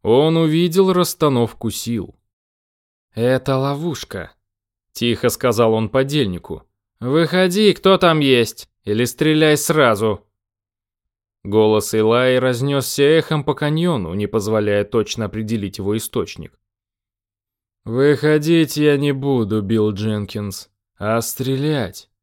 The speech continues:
Посмотрю по обстоятельствам. Я мог бы уже дважды вышибить тебя из седла, но пока я предлагаю всего лишь поговорить".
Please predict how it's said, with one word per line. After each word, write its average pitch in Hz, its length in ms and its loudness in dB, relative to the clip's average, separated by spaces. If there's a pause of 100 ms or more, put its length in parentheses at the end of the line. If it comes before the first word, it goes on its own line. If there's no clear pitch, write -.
(220)
Посмотрю 156 760 0
по 139 200 0
обстоятельствам. 98 1300 -4 (1080)
Я 151 400 2
мог 175 340 2
бы 170 160 2
уже 165 240 2
дважды 170 560 2
вышибить 143 600 0
тебя 117 380 0
из 104 120 -4
седла, 123 500 -2
но 120 200 -2
пока 147 400 -2
я 160 180 2
предлагаю 120 720 2
всего 117 400 -2
лишь 101 260 -2
поговорить". 123 960 -2